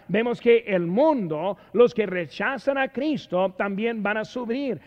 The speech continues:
Nin-, ninguno, los que rechazan a Cristo, van a morir. Dios es justo. Por eso, predicador y también persistir en la fe mientras que enfrenta el, el fracaso. Otra vez aquí estamos, primera de Pedro tres veinte.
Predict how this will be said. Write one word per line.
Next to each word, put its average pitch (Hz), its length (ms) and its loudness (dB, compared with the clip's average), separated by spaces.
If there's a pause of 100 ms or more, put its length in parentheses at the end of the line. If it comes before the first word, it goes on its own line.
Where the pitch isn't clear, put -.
(140)
Nin-, 214 420 -2
ninguno, 220 680 0
los 254 240 4
que 233 120 0
rechazan 269 680 -2
a 302 100 -2
Cristo, 165 640 -6
van 156 200 -10
a - 20 -10
morir. 143 340 -8 (240)
Dios 226 800 -4 (220)
es 180 240 -6
justo. 147 360 -10
Por 262 140 0
eso, 214 140 -4
predicador 226 640 0 (160)
y 233 100 -10
también 247 420 -4 (220)
persistir 214 1000 -4 (640)
en 196 180 -2
la 170 160 -2
fe 254 380 -2
mientras 185 800 -4
que 190 100 -8
enfrenta 156 920 -6 (220)
el, 196 220 -8
el 175 180 -2
fracaso. 151 580 -6
Otra 196 220 -6
vez 214 120 0
aquí 175 160 -6
estamos, 202 280 -8
primera 180 260 -6
de 190 60 -6
Pedro 190 320 -8
tres 208 360 -8
veinte. 160 600 -8